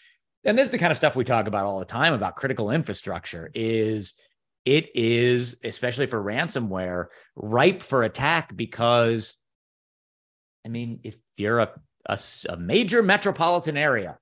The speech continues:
you can't have your critical <laughs> systems going down. So the, uh,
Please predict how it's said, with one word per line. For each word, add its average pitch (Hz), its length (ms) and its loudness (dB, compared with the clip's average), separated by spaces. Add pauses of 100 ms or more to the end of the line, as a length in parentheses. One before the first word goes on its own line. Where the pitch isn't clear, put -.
(260)
you 151 120 -2
can't 196 260 2
have 196 240 2
your 101 400 0
critical 117 380 0
<laughs> - 120 -2
systems 143 460 0
going 131 380 2
down. 117 480 -2
So 117 520 0 (400)
the, 120 560 2
uh, 101 380 -2